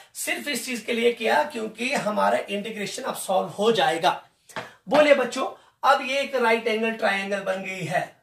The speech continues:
तो बच्चों, ये आपको hypotenuse लग रहा है, लेकिन ये hypotenuse नहीं है। ये क्या है? ये आपके पास perpendicular है, ये आपके पास base है और ये hypotenuse है।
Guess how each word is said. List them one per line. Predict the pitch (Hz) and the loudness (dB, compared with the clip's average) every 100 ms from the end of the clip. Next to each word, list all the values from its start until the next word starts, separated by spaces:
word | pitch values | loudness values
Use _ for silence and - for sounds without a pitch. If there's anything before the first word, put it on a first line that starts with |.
| - | -4
तो | 233 | 0
बच्चों, | 247 285 | 0 0
ये | 269 247 | 2 2
आपको | 247 262 | 4 2
hypotenuse | 220 220 226 240 254 247 | 6 6 6 2 2 -2
लग | 247 | -2
रहा | 254 | 0
है, | 277 | 0
लेकिन | 240 269 | -2 0
ये | 262 | 2
hypotenuse | 226 226 - 240 415 - | 2 4 4 4 2 0
नहीं | 233 208 220 339 | 0 4 6 6
है। | 254 - _ _ _ 185 | 4 -4 _ _ _ -6
ये | 220 | -6
क्या | 220 202 | -2 0
है? | 170 175 277 - - _ - | 2 2 2 0 -10 _ -12
ये | 190 165 | 0 2
आपके | 170 - | 2 0
पास | 240 226 220 - | -2 0 -2 -4
perpendicular | 214 214 220 240 240 240 233 | -2 0 0 -2 2 2 4
है, | 262 262 | 2 2
ये | 240 | 0
आपके | - | 0
पास | 233 202 | 0 0
base | 175 226 226 | 4 4 6
है | 269 | 6
और | 247 | 6
ये | 240 | 4
hypotenuse | 226 196 190 208 196 196 - | 4 2 2 0 0 -4 -4
है। | 165 | -6